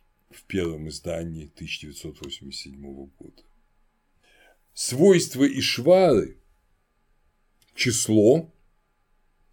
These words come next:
знание, желание и воля, говорит Канада. Что это за свойства такие?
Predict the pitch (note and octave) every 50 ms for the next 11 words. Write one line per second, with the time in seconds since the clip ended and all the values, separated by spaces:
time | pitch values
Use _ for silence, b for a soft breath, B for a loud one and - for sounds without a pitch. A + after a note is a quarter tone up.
0 | _ _ F2 F2 E2+ F#2 G2 G#2 F2 F2+ G2+ G2+ A2 B2 C#3 D#3+ E3 F3 - _
1 | _ _ _ _ _ _ _ _ _ _ _ _ G#2 G2+ F#2+ G#2+ B2 A#2+ G#2+ G#2
2 | G#2+ A2+ A#2+ B2+ C3+ C#3 C#3 C#3+ D3 D3+ D#3+ - _ _ _ _ _ _ _ _
3 | _ _ - C3 B2 A2 C3 C3+ A#2+ G2 E2 - - - _ _ _ _ _ _
4 | _ _ _ _ _ _ _ _ _ _ _ _ _ b b b b b b b
5 | b b _ _ _ _ _ - F#2 G#2 G#2 G#2 G2+ G2 G2 F#2+ F#2 F#2 - -
6 | - - - _ _ _ _ - - F#2+ F2+ E2+ D#2+ D#2 C2+ C2 - - _ _
7 | _ _ _ _ _ _ _ _ _ _ _ _ _ _ _ _ _ _ _ _
8 | _ _ _ _ _ _ _ _ _ _ _ _ _ _ _ _ _ _ _ _
9 | - - b b b b b b b b b b b _ _ _ _ _ _ _
10 | _ _ _ _ _ _ _ _ _ _ _ _ _ _ _ - - - - F#3
11 | F3 D#3 A2+ A#2+ A#2 G#2+ A2+ A2+ G#2+ - - B2+ B2+ A2 - - - - - -
12 | B2 - _ - - -